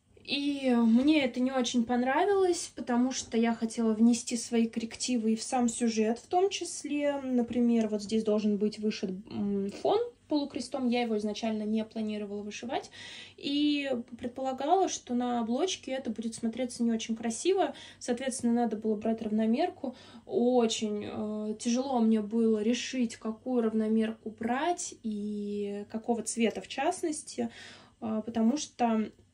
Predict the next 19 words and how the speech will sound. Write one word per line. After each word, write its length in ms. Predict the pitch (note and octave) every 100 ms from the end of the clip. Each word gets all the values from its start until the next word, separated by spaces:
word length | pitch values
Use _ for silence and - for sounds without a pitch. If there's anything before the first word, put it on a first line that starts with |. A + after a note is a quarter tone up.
| _ _ _ _ - -
э, 360 | A3 G#3 G#3 G#3+
оригинальный 720 | A3+ B3 C4 C#4 B3 A3+ G#3+
фон, 720 | A3 - A#3+ A3 G#3 G3+ G#3+ -
э, 140 | G#3+ -
холодных 480 | C#4 B3+ G#3+ A3+
оттенков, 580 | D4+ D4 F#4 G4+ G4+ D4+ - _ _ -
там, 380 | G#3+ G#3 G#3 G3+ - - - _ _ _ - - - -
э, 400 | - A3 G#3+ G#3 G3 G3 -
такие 240 | A3+ A3
оттенки 380 | - A#3 A3+ A3+
льда 500 | G#3+ F#3 A3+ C#4 F#4+ A4 - -
и, 480 | B3 B3+ C#4 C4+ C4
э, 920 | B3 A#3 A3 G#3+ G#3+ G#3+ G#3 G#3 -
осенне-, 460 | G#3+ - C4 A#3+ A#3+ - A#3
такого 280 | A#3+ A3+ G#3
осеннего 440 | A3 - C4 B3 A#3
неба, 400 | A#3 G#3 G3 F#3+
холодного, 920 | - - G#3 G#3 F#3+ F#3+ F#3+ F#3+ A3
светло-голубого. 1080 | - G#3 G3+ G3+ G#3 A3 G3+ G#3 F#3+ F#3+